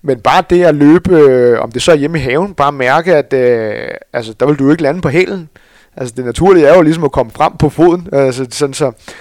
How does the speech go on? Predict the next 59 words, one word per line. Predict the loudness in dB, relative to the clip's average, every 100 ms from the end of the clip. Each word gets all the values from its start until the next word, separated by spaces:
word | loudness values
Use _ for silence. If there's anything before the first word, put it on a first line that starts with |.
| -6
så | -2
jeg | 0
tror | 0
måske, | -2 -4 -4
det | -4
er |
meget | -2 -2
fedt | 0 0
at, | 0 0
øh, | 0 2 0 -4
at |
fortælle | -8 -6 -6 -4 -8
en | -8
og | -10
sige, | -10
"Nå, | -14
men | -6
prøv | -2
lige | 0
at | 0
løbe | -2
ned | -2
for, | -4 0 0 0
for | -2
enden | -2 -2
af |
vejen, | -2 -4 -6 -2
øh, | 0 0
på | -2
bare | -4 -4
tæer," | -4 -8
og | -6 -8
så | -4
bare | -2 -2
lige | -4
mærke, | -2 -2 -4 _ _ _ _ _ _ _ _ -18
altså, | -14
hvordan | -10 -8
vil | -6
du | -4
løbe, | 0 0 -2
hvis | -4
du | -4
ikke | -2 0
havde | -2
den | -2
her | -4 -2 -2 -4
klods | -6 0 0 0
om, | -6 -6
øh, | -6
klods | -4 -6 -6
om | -8
benet? | -10 -10 -16
Jamen, | -8
så | -8
vil | -6 -2
du | 0 0
altså | -4
komme | -10 -8 -8 -12